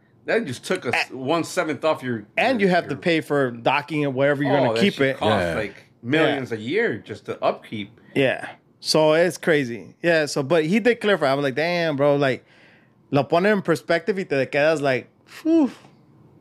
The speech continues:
Speaker 3: That's wild.
Speaker 1: Yeah.
Speaker 2: That is wild, bro.
Speaker 1: That is, that
Speaker 2: I mean,
Speaker 1: is.
Speaker 2: I don't know if it's true that, that he's that rich, but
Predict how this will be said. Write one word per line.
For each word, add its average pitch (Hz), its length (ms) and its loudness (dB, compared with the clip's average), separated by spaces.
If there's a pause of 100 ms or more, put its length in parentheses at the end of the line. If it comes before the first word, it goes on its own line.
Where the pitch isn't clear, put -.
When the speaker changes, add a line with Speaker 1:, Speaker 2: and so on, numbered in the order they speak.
(960)
Speaker 3:
That's - 280 -8
wild. - 340 -4
Speaker 1:
Yeah. - 140 -12
Speaker 2:
That 135 120 0
is 143 120 -2
wild, 117 380 -2
bro. - 180 -8
Speaker 1:
That - 80 -18
is, - 160 -20
that - 240 -10
Speaker 2:
I 165 40 -2
mean, 180 120 2
Speaker 1:
is. 185 40 2
Speaker 2:
I 190 40 2
don't 190 100 2
know 170 60 2
if 139 100 -2
it's 139 140 -2
true 170 320 4
that, 135 180 2
that 131 120 0
he's 131 240 -2
that 123 200 -2
rich, 139 320 -2
but - 240 -6